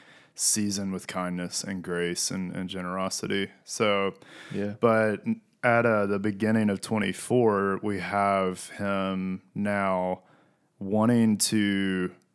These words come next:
Speaker 1: I mean, essentially set up his son well. Um,
Speaker 2: Yeah.
Speaker 1: so with Isaac, um,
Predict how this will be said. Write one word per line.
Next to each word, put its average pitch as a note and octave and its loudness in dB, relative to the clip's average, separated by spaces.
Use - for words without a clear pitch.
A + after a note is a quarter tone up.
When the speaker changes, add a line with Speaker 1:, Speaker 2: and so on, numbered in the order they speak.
Speaker 1:
I G2 -12
mean, G2+ -6
essentially G2+ 0
set G2 2
up F#2 -2
his F#2 0
son F2 -2
well. - -4
Um, F2+ 0
Speaker 2:
Yeah. G2 -8
Speaker 1:
so F#2+ -2
with G#2+ 2
Isaac, G#2+ 4
um, G2 4